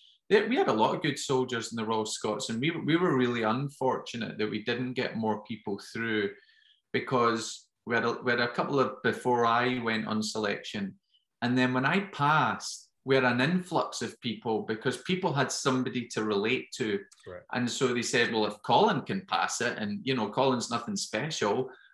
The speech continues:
Speaker 1: m-, maybe I've got a chance of, of going for it." So we, we had sort of three or four guys on selection for about the next three or four selections. We were just really unfortunate we never got anybody through.
Speaker 2: Yeah, yeah.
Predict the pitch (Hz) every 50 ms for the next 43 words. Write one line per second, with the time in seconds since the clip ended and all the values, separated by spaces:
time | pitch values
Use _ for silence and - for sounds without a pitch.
0 | _ _ _ - 127 131 127 127 127 139 135 - - 151 147 160 160 151 139 131
1 | 156 202 - - 170 135 131 - 185 127 120 113 110 - - 123 110 107 101 -
2 | - 107 101 - - 113 110 110 107 - - 110 104 101 - - - 139 151 196
3 | 202 156 127 147 190 226 233 220 214 165 131 - - - - 117 - - 107 -
4 | - - 127 123 113 107 - - - 113 110 107 101 104 110 107 110 123 143 160
5 | 160 156 165 156 147 139 - - 131 127 123 113 - - - 120 113 104 - -
6 | 113 104 110 107 107 110 110 113 107 101 - - - - 113 113 113 107 - 113
7 | 110 110 - - 107 107 117 123 123 - - 127 127 120 - 139 139 147 147 147
8 | 190 165 - - 120 117 107 107 107 101 101 - _ _ _ _ _ _ - _
9 | - - 107 101 104 - - 107 113 117 120 - - 127 113 104 87 95 107 104
10 | 107 107 107 104 - 107 95 - 107 104 104 104 101 101 90 101 98 - - 101
11 | 101 104 110 104 - _ _ _ _ _ _ - 107 104 101 95 90 90 98 107
12 | 104 104 101